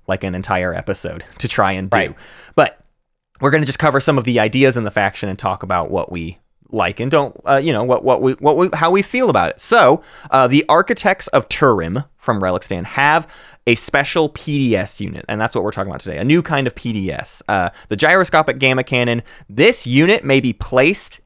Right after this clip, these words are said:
Speaker 1: in the space area. This unit can be transported. If this
Speaker 2: Ooh.
Speaker 1: unit is ever blockaded, it is destroyed.
Speaker 2: Hmm.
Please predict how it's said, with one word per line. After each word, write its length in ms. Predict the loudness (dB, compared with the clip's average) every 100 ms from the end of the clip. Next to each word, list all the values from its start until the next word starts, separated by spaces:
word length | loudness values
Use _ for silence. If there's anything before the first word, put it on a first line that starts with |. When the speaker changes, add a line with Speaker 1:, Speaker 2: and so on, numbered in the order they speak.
| -2
Speaker 1:
in 260 | 0 2
the 140 | 0 -2
space 480 | -2 -2 -2 -2 -8
area. 540 | -8 -6 -8 -10 -12 -18 _ _ _ _
This 280 | 0 0
unit 340 | 0 0 -2 -6
can 400 | -6 -2 0 -2
be 140 | -4
transported. 800 | -6 -8 -8 -10 -10 -10 -12 -16 _ _ _ _
If 140 | 0
this 220 | 2 0
Speaker 2:
Ooh. 160 | 2 2
Speaker 1:
unit 420 | 2 4 2 -2 -2
is 200 | -4 -2
ever 540 | 2 2 4 2 2 -6 _
blockaded, 800 | 0 2 2 2 2 2 -2 -12 _ _ _ 2
it 160 | 4
is 160 | 4 0
destroyed. 720 | -6 -10 -4 -2 -2 -8 -20 _ _ _ _ _ _
Speaker 2:
Hmm. 120 | -2